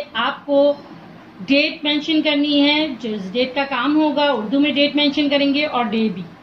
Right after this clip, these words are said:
चले आइए अब हम अपनी सरगर्मी नंबर एक करते हैं। मुख्तसर जवाब दें।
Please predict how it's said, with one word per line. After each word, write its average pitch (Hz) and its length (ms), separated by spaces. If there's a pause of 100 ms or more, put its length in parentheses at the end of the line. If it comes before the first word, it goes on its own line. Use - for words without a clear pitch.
(760)
चले 262 200
आइए 254 260
अब 330 200
हम 254 280
अपनी 262 300
सरगर्मी 240 460
नंबर 226 260
एक 233 400
करते 208 280
हैं। 185 200 (340)
मुख्तसर 302 540
जवाब 226 480
दें। 233 220